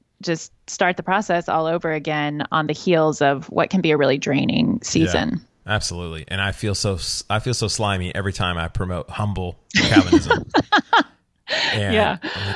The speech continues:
Speaker 2: like, "Yeah, I know." I, in, uh, there's a Twitter, uh, guy, uh, Calvinist Batman. And
Speaker 1: Mm.
Speaker 2: he sent me a, like a, he was making fun of me for, he's like, "I just laugh every time you promote your book."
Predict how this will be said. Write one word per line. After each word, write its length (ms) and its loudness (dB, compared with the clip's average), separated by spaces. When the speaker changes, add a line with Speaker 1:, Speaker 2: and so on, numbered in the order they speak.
Speaker 2:
like, 100 0
"Yeah, 140 2
I 100 2
know." 380 0
I, 120 -2
in, 220 -4
uh, 280 -4
there's 200 -2
a 120 -4
Twitter, 600 -2
uh, 300 -4
guy, 520 -4
uh, 280 -6
Calvinist 440 -2
Batman. 460 -4
And 380 0
Speaker 1:
Mm. 20 -14
Speaker 2:
he 120 -4
sent 280 -4
me 120 -6
a, 140 -6
like 200 -8
a, 300 -8
he 60 -6
was 120 -2
making 260 -4
fun 200 -2
of 60 -4
me 120 -4
for, 220 -6
he's 160 -6
like, 100 -4
"I 60 2
just 220 -4
laugh 260 0
every 140 -2
time 240 0
you 180 -4
promote 360 -2
your 120 -4
book." 380 -6